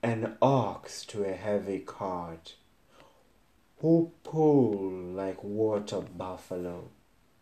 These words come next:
with massive patience, who strain in the mud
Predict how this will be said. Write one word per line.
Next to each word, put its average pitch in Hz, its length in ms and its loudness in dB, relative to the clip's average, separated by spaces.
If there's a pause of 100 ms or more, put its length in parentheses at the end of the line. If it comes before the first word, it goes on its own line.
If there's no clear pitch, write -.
(680)
with 113 320 -8
massive 110 1300 -6 (600)
patience, 90 1000 -10 (1600)
who 131 240 2
strain 131 1160 4
in 123 340 2
the 117 160 0
mud 92 840 -4